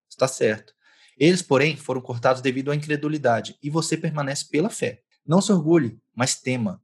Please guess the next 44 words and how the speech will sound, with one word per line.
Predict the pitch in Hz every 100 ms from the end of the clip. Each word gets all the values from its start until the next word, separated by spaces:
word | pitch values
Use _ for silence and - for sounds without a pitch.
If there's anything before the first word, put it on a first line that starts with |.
| _
pois | - 120
se | - 143
Deus | 120 147 127
não | 131 180
poupou | 208 214 170 170
os | 147
ramos | 143 131
naturais, | 131 123 120 165
também | - 170 147 143 196
não | 156 165 233
poupará | 233 220 202 185
você. | 180 185 123 107 _ _ _ _
Portanto, | - 165 202 190
considere | 190 185 180
a |
bondade | 165 175 139 131 143 151 180 _ _ _
e | 185 254 269 _ _
a | -
severidade | - 165 165 165 156 160
de | 165
Deus. | 135 117
Deus | 107 123 -
tem | 170
essas | 165 151
duas | 117 135 -
características. | - 170 165 214 196 120 - - - - _ _ -
Deus | 107
é | 113
bom, | 104 110 151 202 - _ _ _ -
Deus | 110 107
é |
amor, | 104 98 113 170 - _ _ _
mas | - 107
Deus | 117
é | 120
severo | - 147 110 113 135 175 -
e |
Deus | 107 110
é | 113
justiça. | 123 151 - 160 - - - _ _ _ _ _
A | 117
gente | 113 127
não | 127
pode | 120 123 147 156